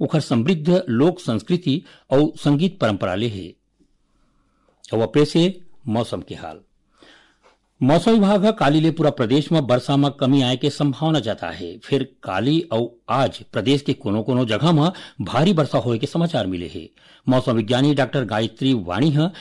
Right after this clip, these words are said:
आकाशवाणी समाचार ला बताइन कि झारखंड में बने कम दबाव के क्षेत्र के सेती प्रदेश के उत्तरी भाग में वर्षा हो सकथे। अब, अब थोरकुन समाचार सार में।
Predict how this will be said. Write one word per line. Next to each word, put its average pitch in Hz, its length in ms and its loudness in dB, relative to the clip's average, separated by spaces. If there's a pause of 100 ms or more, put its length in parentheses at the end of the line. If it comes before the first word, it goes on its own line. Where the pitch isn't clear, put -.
(140)
आकाशवाणी 127 420 0
समाचार 120 420 -2
ला 180 80 4
बताइन 175 240 2
कि 175 100 0
झारखंड 135 420 0
में 170 140 2
बने 151 280 2 (360)
कम 185 180 4
दबाव 143 280 2
के 139 100 -2
क्षेत्र 127 300 -4
के 110 140 -4
सेती 110 460 -2
प्रदेश 160 300 0
के 175 120 0
उत्तरी 104 380 -4
भाग 123 260 -2
में 131 200 2 (340)
वर्षा 117 640 -2
हो 160 80 0
सकथे। - 420 -12 (1300)
अब, 104 100 0
अब 110 180 -4
थोरकुन 135 240 0
समाचार 147 560 0 (160)
सार 87 320 -4
में। 82 140 -14